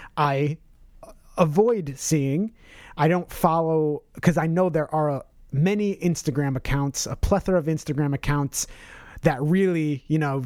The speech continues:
every single day they're making a post of some very graphic image. And, you know, I, I, I don't need to see that,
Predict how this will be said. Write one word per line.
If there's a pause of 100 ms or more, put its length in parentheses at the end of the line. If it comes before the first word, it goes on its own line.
(280)
every
single
day
they're
making
a
post (160)
of
some
very
graphic
image. (480)
And, (500)
you
know,
I, (220)
I, (140)
I
don't
need
to
see
that,